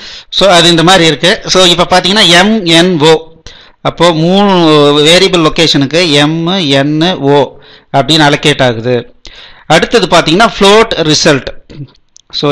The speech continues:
இது பாத்தீங்கன்னா ரிசல்ட் அப்படின்ற ஒரு வேரியபிள் அலோகேட் ஆயிடுச்சு. இப்போ m equals ten, அப்போ டென்னை எடுத்து m-ல போடு. அப்போ இங்க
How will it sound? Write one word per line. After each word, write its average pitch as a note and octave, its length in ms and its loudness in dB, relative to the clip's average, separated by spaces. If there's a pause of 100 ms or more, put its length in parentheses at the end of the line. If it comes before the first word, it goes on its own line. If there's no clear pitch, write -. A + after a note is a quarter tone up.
(140)
இது E3 100 2 (100)
பாத்தீங்கன்னா D3 400 0 (120)
ரிசல்ட் C#3+ 400 -2 (960)
அப்படின்ற D#3+ 320 2 (120)
ஒரு C#3+ 180 2
வேரியபிள் D#3 340 0 (120)
அலோகேட் C3+ 320 -2
ஆயிடுச்சு. - 240 -6 (840)
இப்போ D3+ 160 0 (400)
m C4 40 4 (200)
equals F#3+ 360 0 (140)
ten, D#3 160 2 (320)
அப்போ D3+ 220 0 (260)
டென்னை G3+ 300 2 (100)
எடுத்து D3+ 220 0 (220)
m-ல F3+ 120 2 (140)
போடு. B2+ 280 2 (280)
அப்போ D3+ 180 -2 (320)
இங்க D#3 180 0